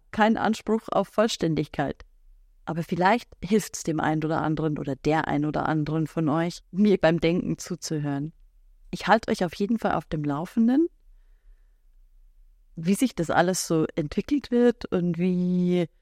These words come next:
wie das so vorangeht und sich etabliert. Und es ist ja allein in den zwei Wochen, die zwischen den Podcast-Folgen vergehen,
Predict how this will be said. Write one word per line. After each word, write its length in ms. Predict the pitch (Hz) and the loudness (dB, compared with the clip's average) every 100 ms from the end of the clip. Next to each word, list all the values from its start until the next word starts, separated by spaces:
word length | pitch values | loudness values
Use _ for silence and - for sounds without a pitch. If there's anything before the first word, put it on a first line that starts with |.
| _ _ 170 _ _ | _ _ -20 _ _
wie 100 | 196 | -2
das 240 | 190 185 - | 0 0 0
so 300 | 165 156 147 | 0 0 -2
vorangeht 580 | - 151 175 233 277 | -2 0 2 2 2
und 100 | 196 | 2
sich 180 | 180 180 | 0 -2
etabliert. 600 | 180 - 170 - 220 294 | -4 -2 -2 0 0 0
Und 220 | - 185 160 | -2 -4 -4
es 100 | - | -4
ist 120 | 175 | -2
ja 80 | 185 | 0
allein 300 | 143 156 185 | 2 2 2
in 120 | 175 | 0
den 180 | 170 151 | -2 -4
zwei 260 | - 160 | -2 -2
Wochen, 240 | 180 - 208 | -2 0 -2
die 120 | 151 | -2
zwischen 340 | - 202 - | -4 -2 2
den 120 | 165 | 2
Podcast-Folgen 840 | 165 233 - 196 - - 175 170 175 | 2 -4 -2 -4 -2 0 2 2 0
vergehen, 500 | - 170 165 170 196 | 0 -2 2 2 2